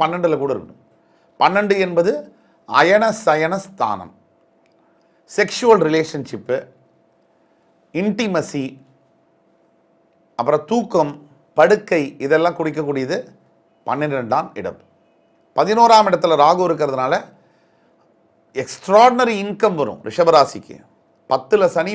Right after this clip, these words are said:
பதினொன்னுல ராகு, இதெல்லாம் ஒரு பக்கம் இருந்தா கூட ரிஷபராசி அன்பர்களுக்கு உங்களுடைய குழந்தைகளுடைய ஹெல்த்ல வந்து ரொம்ப, ரொம்ப, ரொம்ப கவனம் இப்போ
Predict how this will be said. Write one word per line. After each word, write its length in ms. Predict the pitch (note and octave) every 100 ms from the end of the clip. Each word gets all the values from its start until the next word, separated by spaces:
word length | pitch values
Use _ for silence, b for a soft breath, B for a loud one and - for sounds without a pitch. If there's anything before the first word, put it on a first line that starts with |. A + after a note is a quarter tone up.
| D#3
பதினொன்னுல 460 | D#3 E3+ D#3+ D#3+ D#3 A#2+
ராகு, 240 | A2+ F#2+ - _ _ _ _ _ _ _ _ _ _ _ _ - D3
இதெல்லாம் 460 | E3+ G#3 C4+ D4+ B3
ஒரு 80 | F#3+
பக்கம் 240 | F#3 A3 F#3
இருந்தா 200 | D#3 C#3+ -
கூட 120 | A2 A#2 C3+ - _ _ _ _ _ _ _ -
ரிஷபராசி 720 | C3+ - A#3 A#3+ A#3 A3 A3 G3+
அன்பர்களுக்கு 680 | F3+ F3+ F3+ D3+ C3+ - C3+ C3+ C#3 - C#3+
உங்களுடைய 500 | F3+ F3+ D#3+ D3 D#3+ F3 E3+
குழந்தைகளுடைய 840 | F#3+ A3+ A3+ G#3+ F#3+ D3+ C3+ C#3+ D3
ஹெல்த்ல 440 | D#3+ G#3+ G#3+ - D#3+ B2+
வந்து 200 | A#2+ B2 C#3
ரொம்ப, 300 | C3 E3+ G3 G3
ரொம்ப, 240 | G3 G3 G3+ G3
ரொம்ப 160 | G3+ A3 F3+
கவனம் 320 | E3 F3 D3+
இப்போ 160 | A#2+